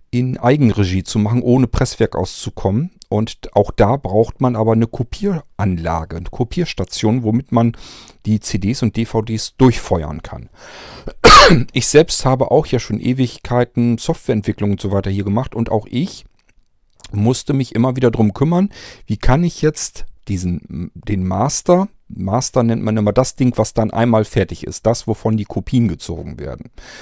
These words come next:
Also den Master Rohling beispielsweise, wenn ich eine C D oder D V D gebrannt habe. Zuletzt hat man natürlich gar nicht mehr mit physischen, ähm, Datenträgern gearbeitet, sondern man hat einfach die C D auf der Festplatte gehabt und hat nur noch mit iso-Dateien herumgefuchtelt,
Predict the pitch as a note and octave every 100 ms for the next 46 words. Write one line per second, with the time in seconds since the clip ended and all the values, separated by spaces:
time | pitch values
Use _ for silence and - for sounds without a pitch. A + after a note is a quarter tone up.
0 | - - F#2 F#2 F2+ F#2+ F#2 G2 - G2
1 | F#2 G2+ A#2 G#2 F2 F2 - F#2 - -
2 | F#2 F#2+ F#2+ F#2 - F#2+ - G2 F2+ F#2+
3 | A#2 G#2+ F#2 G2+ - F#2 F2+ E2+ D#2+ E2+
4 | F#2 G#2 F#2+ E2 E2 - - - - -
5 | - - - G#2+ A2 - A2+ G#2 G2+ -
6 | G#2+ - G2+ G#2+ G#2+ G2+ G2 G2 - -
7 | - - - B2+ A#2 G#2+ - G#2 G#2 G#2
8 | G#2+ - G2 G2 G2 G2 - G2+ - G2
9 | G2 F#2 - G2 G2+ G2+ F#2 - G2 G2
10 | F#2+ F#2 F2+ - F#2 F2+ F#2+ - - F2
11 | F#2+ - - - G#2 - - F#2+ E2+ F2+
12 | F2+ - F#2 G2 - - - - G2 G2
13 | F#2+ - G#2+ A2 F2+ E2+ - F2 E2+ E2+
14 | F#2 - - - - - -